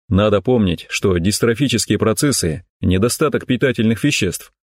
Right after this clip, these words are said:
лежат в основе подавляющего числа общепринятых заболеваний, таких как И Б С, остеохондроз, бронхиальная астма, запор и так далее. А причиной дистрофии является слабая мышечная система.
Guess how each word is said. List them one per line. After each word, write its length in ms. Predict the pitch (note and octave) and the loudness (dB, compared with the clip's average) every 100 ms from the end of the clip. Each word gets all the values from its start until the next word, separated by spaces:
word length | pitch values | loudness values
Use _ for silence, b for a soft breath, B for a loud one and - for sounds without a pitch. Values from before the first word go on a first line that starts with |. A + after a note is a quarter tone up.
| _ | _
лежат 380 | F2+ G2 A#2 C#3 | 0 2 2 2
в 60 | C3+ | 0
основе 340 | D3+ C#3+ B2 | 0 0 2
подавляющего 720 | C3 D3+ D#3 E3 B2+ - B2+ | 2 2 2 2 2 0 0
числа 360 | C3 - C#3+ - | 0 0 0 0
общепринятых 720 | G2+ F2+ A#2 D3 E3 C3+ A2+ | 0 0 0 2 2 0 0
заболеваний, 720 | G#2+ B2+ D#3 C#3+ F#2 D2+ C#2+ _ _ | 0 0 2 2 0 -4 -12 _ _
таких 340 | F#2+ F2+ A2 - | -2 0 0 0
как 240 | G#2+ - A#2 | -2 0 -2
И 80 | |
Б 260 | F#2 A2+ A#2+ | 0 2 2
С, 220 | E2+ - - | -2 -4 0
остеохондроз, 920 | G#2 - A2+ G2+ G#2+ G#2 C#3+ A2+ - | 0 2 0 2 2 2 2 0 -2
бронхиальная 800 | F2+ F#2 G#2 G2 C#3 C3 G#2 A#2+ | -2 0 0 0 0 2 2 2
астма, 280 | D3 G#2 E2+ | 0 -2 -2
запор 400 | E2 G2+ D3+ D3 | 0 0 2 0
и 140 | - B2 | 0 -2
так 180 | C#3 | 0
далее. 380 | B2+ F2+ D2+ - _ _ _ - | 0 -2 -4 -16 _ _ _ -4
А 140 | F2+ | 0
причиной 440 | G#2 G2+ E3+ D3+ | 0 0 0 0
дистрофии 600 | G#2+ A#2 A2+ A2+ - F3+ | 0 0 0 0 0 0
является 500 | G2+ G2+ C3 B2 C3 | 0 2 2 2 0
слабая 400 | B2 D#3 D3 A2 | 0 0 2 2
мышечная 520 | B2 C#3 F#2+ - G#2 G#2+ | 2 0 -2 0 0 0
система. 560 | D#3 - A2+ D#2+ - | -2 0 -2 -4 -10